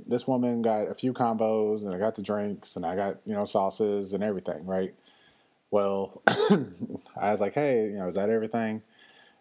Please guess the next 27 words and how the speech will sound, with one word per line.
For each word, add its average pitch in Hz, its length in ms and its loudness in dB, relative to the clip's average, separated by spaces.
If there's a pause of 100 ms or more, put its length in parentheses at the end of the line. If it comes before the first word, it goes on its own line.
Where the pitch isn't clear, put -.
(100)
Um, 92 560 -2 (380)
she - 160 2
was 120 100 2
quiet 135 540 0
for, 120 80 2
like, - 220 -2
five 104 260 0
seconds, 123 600 -4
and 107 180 -6
I'm 110 120 -2
like, 101 360 -2
"Well, 107 260 0
she 131 160 0
didn't 123 160 0
say, 110 220 0
'Hold 120 180 0
on.' 120 520 0
She 110 120 -4
didn't 104 120 -4
say, 95 100 -2
'I'm 82 100 -6
still 90 180 -2
thinking.' 113 680 -2
She 104 140 -10
didn't 95 140 -6
say 92 140 -4
anything." 107 340 -6